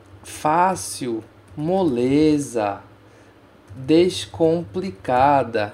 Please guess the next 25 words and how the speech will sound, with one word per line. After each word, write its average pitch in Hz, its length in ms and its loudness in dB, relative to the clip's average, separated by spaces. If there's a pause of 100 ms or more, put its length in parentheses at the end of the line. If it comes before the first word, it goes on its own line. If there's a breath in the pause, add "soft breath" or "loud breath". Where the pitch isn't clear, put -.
enfim. 165 400 -6 (1120 loud breath)
É, 127 340 2 (200)
tá - 140 4
na 180 180 4
ordem 226 320 4
trocada. 135 680 0
O 139 60 -4
japonês 202 460 -2
gosta 185 280 -2
muito 202 300 -4
de 196 80 -8
fazer 170 400 -2
isso, 139 380 -6
né? 131 220 -6
Se - 100 -12
você 156 220 -6
comparar 139 380 -2
com 143 80 -10
o 135 40 -12
português, 139 580 -4 (720 loud breath)
a - 120 4
ordem 190 340 6
é - 20 0
diferente. 196 640 0 (200)
Então, 220 180 -2